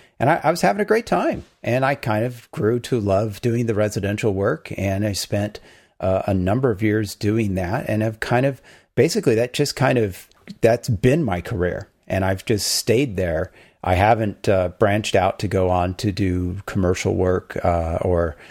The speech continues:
uh, the, the kind of school work that Evan and Cormac have done, or the, uh, a-, any of that type of, uh, architecture. I just really haven't done that. And, and that's, you know, that's okay. I think I, I, it, it was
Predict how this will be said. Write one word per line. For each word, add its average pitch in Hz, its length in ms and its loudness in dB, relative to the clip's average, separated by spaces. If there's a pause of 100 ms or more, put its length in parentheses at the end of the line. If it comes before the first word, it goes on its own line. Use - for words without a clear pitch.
(180)
uh, 82 180 -2
the, 85 300 -4 (200)
the - 100 0
kind 92 200 0
of 85 60 -2
school 95 360 0
work 90 300 -2
that - 140 0
Evan 92 300 0
and 85 100 -4
Cormac 87 400 -2
have 82 160 -6
done, 87 260 0
or 82 120 -4
the, 85 300 -4
uh, 85 220 -6 (380)
a-, - 40 -4
any 110 380 2
of 87 140 -2
that 95 300 0
type 95 320 0
of, 87 320 -2
uh, 82 300 -2
architecture. - 500 0
I 113 80 4
just 135 240 -2
really 117 180 4
haven't 90 280 0
done 110 240 2
that. 85 320 -4 (520)
And, 110 460 2 (720)
and 135 140 4
that's, 147 280 0
you 170 140 4
know, 110 80 0
that's 135 240 2
okay. 190 460 4
I 104 100 0
think 180 240 0
I, 139 260 2
I, 117 360 2 (320)
it, 135 160 2 (100)
it 127 180 0
was 113 380 -2